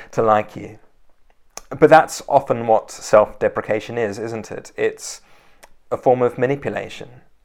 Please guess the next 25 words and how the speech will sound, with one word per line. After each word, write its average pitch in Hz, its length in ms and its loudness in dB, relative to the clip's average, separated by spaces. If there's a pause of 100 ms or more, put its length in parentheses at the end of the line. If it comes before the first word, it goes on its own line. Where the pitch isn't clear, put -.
of 117 300 2
actually 113 320 -4
getting 107 220 -4
people 107 240 -6
to 120 100 -10
like 117 260 2
you. 107 160 -6
In 110 140 -4
other 127 160 4
words, 107 320 -4
it's - 360 -12 (220)
pride. - 600 0 (920)
And 139 100 0
if 151 140 6
I 170 80 12
may 160 200 8
say 160 320 4
so, 120 360 2
we 135 180 2
live 143 180 4
in 139 100 0
a 131 40 -4
society 127 580 2
which 113 220 -2
has 117 340 0